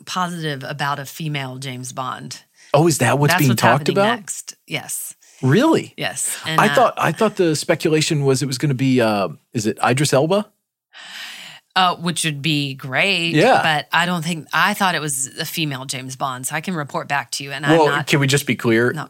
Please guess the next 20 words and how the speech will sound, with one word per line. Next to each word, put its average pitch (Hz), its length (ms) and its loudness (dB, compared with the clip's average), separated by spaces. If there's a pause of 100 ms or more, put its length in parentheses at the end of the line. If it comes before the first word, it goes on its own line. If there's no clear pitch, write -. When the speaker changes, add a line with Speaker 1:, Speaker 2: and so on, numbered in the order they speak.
(140)
Speaker 2:
Would 120 160 2
it 107 40 2
be, 95 300 -6
like, - 260 -6
Jamie 117 580 0 (100)
Bond? 151 360 2
Speaker 1:
I 170 120 2
don't 165 240 -2
know 156 160 -4
what 165 240 -6
her 190 160 -4
name 175 200 -4
would 131 140 -10
be. 123 260 -12
Speaker 2:
Well, 135 160 4
hopefully 156 360 4
it - 20 4
would 104 160 2
not 101 160 2
be 87 280 -8